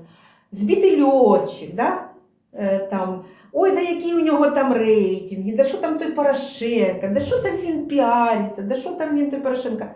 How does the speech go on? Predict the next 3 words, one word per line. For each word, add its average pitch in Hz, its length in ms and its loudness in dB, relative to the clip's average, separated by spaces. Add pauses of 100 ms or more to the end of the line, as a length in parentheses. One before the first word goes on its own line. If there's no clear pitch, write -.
(120)
А 226 100 -10
Порошенко 285 600 -2 (480)
мовчки, 269 1120 2